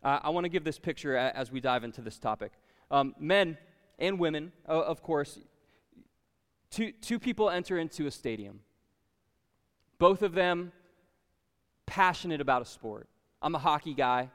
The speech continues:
I, I'm, I'm very much into ice hockey. Um,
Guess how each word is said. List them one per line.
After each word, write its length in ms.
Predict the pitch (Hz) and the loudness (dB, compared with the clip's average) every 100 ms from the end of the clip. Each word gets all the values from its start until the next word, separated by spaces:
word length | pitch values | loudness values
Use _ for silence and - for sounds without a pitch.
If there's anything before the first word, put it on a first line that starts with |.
| - | -6
I, 260 | 139 131 127 | -4 -4 -4
I'm, 240 | 139 135 - | -6 -6 -8
I'm 160 | 139 | -4
very 140 | 139 139 | -2 -2
much 180 | 135 147 | -2 -4
into 200 | 131 - | -6 -4
ice 220 | 127 - | -6 -4
hockey. 380 | 123 120 123 117 _ _ | -4 -4 -10 -14 _ _
Um, 360 | 127 123 117 | -2 0 0